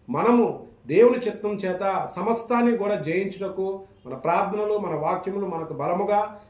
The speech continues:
దేవునికి ప్రార్థించుకున్నాము. నేటి దినాన్ని సంతోషంగా మీరందరూ ప్రారంభించండి. అదేవిధంగా రక్షణ వాక్య కార్యక్రమాన్ని ప్రతి ఒక్కరూ కూడా సబ్స్క్రైబ్ చేసుకోండి. రాబోయే దినాల్లో మన యొక్క కార్యక్రమం ద్వారా ఎన్నో గొప్ప విషయాలు,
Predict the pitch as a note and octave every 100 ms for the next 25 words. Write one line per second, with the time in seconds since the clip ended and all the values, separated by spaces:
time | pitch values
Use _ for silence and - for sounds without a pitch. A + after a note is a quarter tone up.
0 | - C3+ D#3 E3 F3 G#3+ A3 - - C#3
1 | C#3+ D#3 F3+ F3+ F#3 F3 F3 F3+ A3+ -
2 | C#3 C#3+ C#3+ D3 F#3 G3 E3+ F3+ G#3+ A3+
3 | A#3+ B3+ A#3 A3 A3+ - G#3 G#3 G#3 G3+
4 | G3 G3+ G3+ G#3+ G#3+ - - D#3 A#3 A3+
5 | A3 G#3+ A3 A3 - - - C#3 - G3+
6 | A3 G#3+ G3+ F#3 G#3+ G#3+ A3+ A3 A3 -
7 | F3 F3 A3 A3 G#3+ G#3 A3 G3 D3 -
8 | G#3+ A3+ - G#3+ G#3 G3+ G3 F#3+ C#3+ D3+
9 | E3+ G#3+ G#3+ G3 G3 F#3+ G3+ G#3+ - -
10 | - D#3 D#3+ - D3+ G3 A#3 B3 A#3+ A#3+
11 | A3 G#3 G#3 G3+ D#3+ - - - - -
12 | - C#3+ F#3+ C#4 C4+ A#3 A3+ G3+ G3 -
13 | G3 - D#3 -